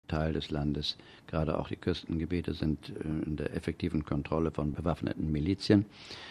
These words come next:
die ihrerseits hier und da zumindest gemeinsame Sache mit den Schleppern machen.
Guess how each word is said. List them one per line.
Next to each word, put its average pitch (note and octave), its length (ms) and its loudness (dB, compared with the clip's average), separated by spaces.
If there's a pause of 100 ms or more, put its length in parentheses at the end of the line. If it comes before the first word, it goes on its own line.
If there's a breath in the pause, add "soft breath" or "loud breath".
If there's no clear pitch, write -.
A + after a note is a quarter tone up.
(180 loud breath)
die - 80 2
ihrerseits D#2 580 0
hier E2+ 240 0
und C#2 160 0
da C#2+ 140 0
zumindest C#2+ 640 -2
gemeinsame C#2 500 -2
Sache C#2+ 320 -2
mit D2 140 -4
den - 80 -6
Schleppern D#2 340 4
machen. C2+ 260 2